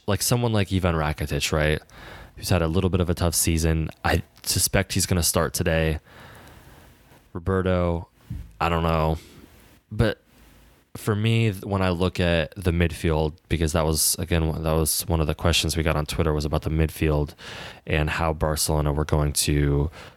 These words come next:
play in the midfield, how it stacks up against Real Madrid's.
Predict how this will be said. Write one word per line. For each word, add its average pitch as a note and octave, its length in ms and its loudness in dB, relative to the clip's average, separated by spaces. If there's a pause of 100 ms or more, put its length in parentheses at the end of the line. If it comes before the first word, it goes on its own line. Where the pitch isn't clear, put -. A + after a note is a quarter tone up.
play A2 100 2
in G#2 80 2
the G#2 40 0
midfield, F#2 500 0
how E2 240 -2
it - 60 -8
stacks - 320 -2
up D2+ 120 0
against - 280 -2
Real C#2+ 160 0
Madrid's. D#2+ 680 -2